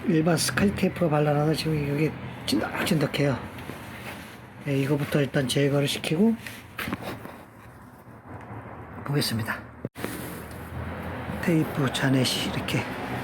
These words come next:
찐득찐득하게 남아요.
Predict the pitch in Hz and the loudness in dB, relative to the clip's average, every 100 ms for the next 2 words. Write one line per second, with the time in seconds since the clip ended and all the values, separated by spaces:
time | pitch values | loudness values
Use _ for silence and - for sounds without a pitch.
0 | - - - - - - - - - 110 | -6 -6 -6 -8 -8 -8 -10 -10 -8 -8
1 | - 165 147 139 123 147 123 120 123 117 | 2 4 6 6 4 4 2 4 4 4
2 | 113 110 113 | 4 2 0